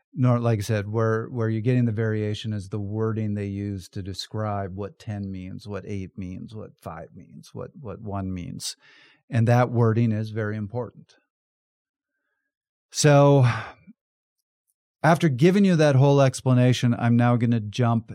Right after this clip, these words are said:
and say, even though we put R P in the title, and we're talking about, we just talked a bit about the rate of perceived exertion, really this episode is, goes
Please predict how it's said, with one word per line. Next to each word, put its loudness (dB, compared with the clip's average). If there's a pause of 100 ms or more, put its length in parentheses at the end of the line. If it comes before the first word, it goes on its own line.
and -2
say, -2 (640)
even 2
though 4
we 4
put 0
R -2
P -2
in -2
the -6
title, -4 (920)
and -4
we're -2
talking 0
about, 0 (320)
we 2
just -4
talked 2
a -2
bit 2
about 2
the -4
rate 0
of -6
perceived -2
exertion, -2 (580)
really 4
this 2
episode 2 (200)
is, 0
goes -2